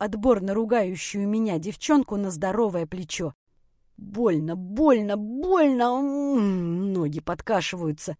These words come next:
Шокированные гости расступаются. Сваливаю Аню на ближайший диван в коридоре и опускаюсь к её ногам, кладя голову на колени.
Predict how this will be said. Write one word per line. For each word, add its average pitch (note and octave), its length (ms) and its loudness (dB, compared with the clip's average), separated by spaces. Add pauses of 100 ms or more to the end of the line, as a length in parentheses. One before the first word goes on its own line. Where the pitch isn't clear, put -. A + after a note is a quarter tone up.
(220)
Шокированные G3 720 0
гости G3 340 2
расступаются. G3 880 0 (340)
Сваливаю B3+ 720 6
Аню B3 260 2
на G3+ 100 -2
ближайший G#3+ 580 0
диван G#3 440 0
в - 60 -16
коридоре G#3+ 580 0 (160)
и F#3 80 -6
опускаюсь A3+ 600 2
к - 120 -12
её A#3+ 320 0
ногам, G#3 360 -2
кладя F3+ 360 -6
голову F3+ 420 -4
на E3+ 100 -4
колени. F3+ 540 -6